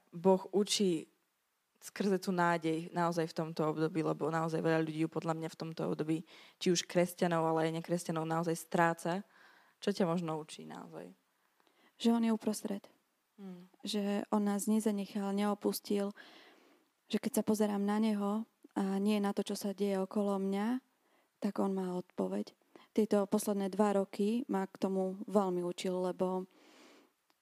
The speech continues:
Speaker 2: ja som bola aj, iš-, išla som aj cez vody, aj cez oheň a on tam bol. Boli to, bolo to ťažké obdobie, ale keď môj pohľad bol na ňom, tak som videla, že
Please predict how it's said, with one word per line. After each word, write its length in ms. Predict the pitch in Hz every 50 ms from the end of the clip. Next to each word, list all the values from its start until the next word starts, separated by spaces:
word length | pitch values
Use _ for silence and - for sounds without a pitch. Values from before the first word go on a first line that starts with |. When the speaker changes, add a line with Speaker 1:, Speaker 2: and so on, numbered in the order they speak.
| - -
Speaker 2:
ja 80 | 196
som 160 | 190 - 202 202
bola 480 | 190 202 202 196 190 190 185 180 185
aj, 160 | - - - 202 185
iš-, 240 | 202 202 - - - - - -
išla 240 | 196 - - 196 185
som 160 | - 190 190
aj 160 | 180 180 -
cez 240 | - 220 214 196 202
vody, 320 | 202 208 196 208 208 208
aj 160 | - 196 190 185
cez 240 | - 202 202 190
oheň 400 | 202 196 190 190 202 214 214 -
a 80 | - -
on 160 | 185 180 180
tam 240 | 180 - 180 180 185
bol. 320 | 180 185 180 185 196 208 - - - _ _ _ _ _ - 214 196
Boli 400 | - 196 196 202 196 185 190 190
to, 400 | - - 190 185 185 185 185 - _ _ _ _ _ _ _ _ _ _ _
bolo 240 | - - 202 202 190
to 80 | -
ťažké 380 | 202 - 220 202 - - - 202
obdobie, 500 | 190 175 180 196 196 185 202 214 254 311 - _ _ _ _ _ _ _ _ _ _ _ _ _
ale 240 | - 196 202 196 190
keď 300 | 190 - - 190 180 196
môj 100 | 196 190
pohľad 380 | 190 - 208 196 196 196 180 180
bol 160 | 196 190 190
na 160 | 185 190 208 214
ňom, 400 | 196 185 180 185 208 254 269 - _ _ _ _ _ _ _ _ _
tak 180 | - 208 196
som 240 | - - - 196 196
videla, 400 | 185 202 190 196 190 185 185 180
že 540 | 185 180 190 190 180 185 185 180 180 196 208